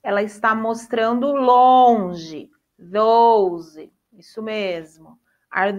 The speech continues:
those your books? Aqueles são os seus livros. Picture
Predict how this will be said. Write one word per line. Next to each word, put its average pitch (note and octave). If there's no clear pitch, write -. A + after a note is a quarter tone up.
those A3+
your F3+
books? -
Aqueles A#3
são B3+
os F#3
seus F#3
livros. -
Picture C4+